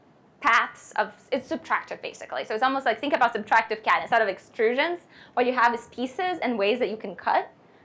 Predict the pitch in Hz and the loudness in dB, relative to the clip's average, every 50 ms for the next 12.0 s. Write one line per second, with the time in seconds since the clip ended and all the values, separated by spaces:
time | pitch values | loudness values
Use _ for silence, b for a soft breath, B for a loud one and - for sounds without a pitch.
0 | b - 190 202 220 220 - b b b b b b b b b b - 233 226 | b -8 -6 -6 -6 -8 -12 b b b b b b b b b b 2 2 2
1 | 247 254 269 277 285 269 262 233 240 226 - - - - 453 508 - - - 175 | 2 2 0 0 2 0 0 0 -2 -6 -8 -6 2 4 4 4 4 2 0 -4
2 | 139 - - - - - - - - b b b b b b b - 240 240 254 | -4 -4 -6 -8 -14 -20 -20 -20 -20 b b b b b b b 2 2 4 4
3 | 254 254 254 254 254 254 247 - - _ _ _ - 226 226 214 202 196 - - | 2 2 2 0 -2 -4 -6 -10 -16 _ _ _ 0 0 2 4 4 2 2 4
4 | 226 233 226 - - 247 240 - - - 285 311 392 359 302 262 247 226 208 208 | 2 2 2 2 -2 -4 -4 -2 2 4 4 4 4 2 0 -2 -2 -4 -2 0
5 | 247 254 254 285 277 269 214 214 214 214 262 254 202 202 208 214 - - - - | -2 0 0 -2 -4 -4 -4 -2 0 2 4 4 4 2 0 -4 -8 -14 -20 -20
6 | - - _ b b b b b b b - 247 233 214 214 - - - 285 320 | -20 -20 _ b b b b b b b 4 6 8 8 6 4 2 -2 -4 -2
7 | 320 - - 285 233 220 202 - - - - 285 320 240 - - 208 196 - 196 | -2 0 0 0 0 0 -2 -2 -6 -4 -2 0 0 0 -2 -4 -8 -12 -6 0
8 | 202 196 196 190 196 180 - - 262 240 - 185 - - - - - - 226 208 | 2 2 2 2 0 -4 0 2 2 4 4 2 0 -4 -14 -20 -16 -12 -4 2
9 | 214 254 294 339 339 330 247 233 226 - - - - 262 285 320 320 233 226 226 | 6 6 6 6 6 4 0 -2 -6 -8 -12 -8 -4 -2 -2 -2 -2 2 2 2
10 | 233 226 - 208 202 220 240 269 285 - - 294 311 311 302 277 262 226 208 220 | 2 2 0 -4 2 4 4 4 4 0 -4 -6 -4 -2 -2 -2 -2 -4 -4 -4
11 | 240 240 247 - - - - - 220 220 202 180 170 - - 208 180 98 - | -4 -4 -4 -6 -6 -4 0 0 2 2 2 2 0 0 0 0 0 0 0